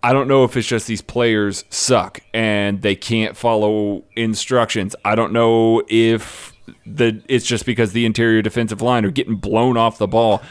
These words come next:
Linebackers are too slow. Linebackers literally can't beat a block, whether stacking and shedding or slipping a block.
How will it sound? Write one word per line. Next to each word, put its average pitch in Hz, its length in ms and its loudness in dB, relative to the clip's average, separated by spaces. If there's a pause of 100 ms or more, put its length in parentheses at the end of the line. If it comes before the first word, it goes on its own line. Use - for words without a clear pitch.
(160)
Linebackers 113 640 0
are 98 40 -8
too 123 240 -4
slow. 110 460 0
Linebackers 104 500 -2
literally 139 460 2
can't 120 320 -6
beat 110 160 -2
a 98 60 -2
block, 98 400 -2
whether 98 320 -2
stacking 117 600 -2
and 95 100 -6
shedding 110 420 -2 (460)
or 123 240 4
slipping 117 440 -4
a 90 60 -6
block. 104 400 0